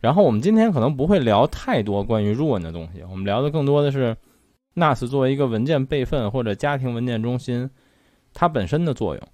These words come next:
今天就聊聊这个吧。然后嘉宾就是我们群里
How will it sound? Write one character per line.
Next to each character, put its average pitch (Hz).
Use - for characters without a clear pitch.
今 160
天 170
就 156
聊 110
聊 131
这 143
个 98
吧。 82
然 104
后 139
嘉 165
宾 180
就 170
是 139
我 117
们 98
群 110
里 113